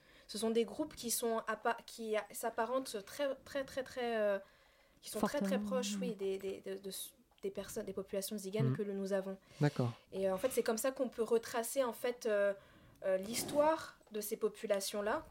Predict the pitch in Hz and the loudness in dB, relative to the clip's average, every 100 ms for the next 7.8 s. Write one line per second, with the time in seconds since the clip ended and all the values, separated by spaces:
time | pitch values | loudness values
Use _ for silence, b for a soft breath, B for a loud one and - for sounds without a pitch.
0 | - - 233 214 196 - 202 214 254 233 | -16 -8 0 0 0 -6 -4 0 2 0
1 | - 202 202 208 214 233 202 - 208 196 | 0 -4 -2 -4 0 0 0 -4 -2 -2
2 | 190 220 247 233 220 208 208 202 262 262 | -2 0 2 2 2 2 0 0 0 0
3 | 226 208 196 220 220 208 190 185 B B | -2 -2 2 4 6 6 4 2 B B
4 | B B B - 190 190 233 196 220 202 | B B B -2 -2 2 0 0 0 6
5 | 247 269 - 220 196 190 190 185 247 214 | 6 6 -2 0 0 -2 -4 0 0 2
6 | 254 247 233 233 220 233 214 208 190 226 | 2 4 6 6 4 4 6 6 6 8
7 | 285 262 - 208 190 196 208 | 8 4 -2 2 4 4 0